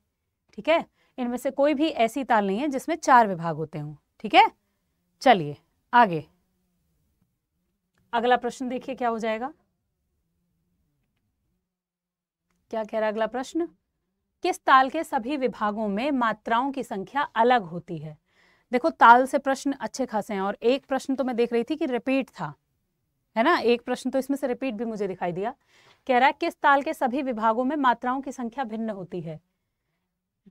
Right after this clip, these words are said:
दो तरह की तालें होती हैं, एक होती है समपदी ताल, एक होती है विषमपदी ताल।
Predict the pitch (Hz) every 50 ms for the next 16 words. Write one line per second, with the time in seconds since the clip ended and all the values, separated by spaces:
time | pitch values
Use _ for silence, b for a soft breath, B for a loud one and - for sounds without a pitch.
0 | _ - 277 277 311 320 - 294 254 247 247 - 294 269 - 269 214 202 202 202
1 | 190 175 147 - 180 160 147 156 147 - _ _ _ - 226 269 277 269 262 247
2 | 247 269 262 262 320 - - - 262 254 262 254 - 240 208 180 240 240 233 -
3 | 180 156 151 151 147 - - _ _ _ _ _ _ _ _ - - _ _ _
4 | _ _ _ _ - - _ _ _ _ _ - - - 226 240 254 254 247 226
5 | 233 247 240 233 294 311 233 233 233 - 254 240 233 233 233 196 165 185 170 -
6 | 156 139 139 143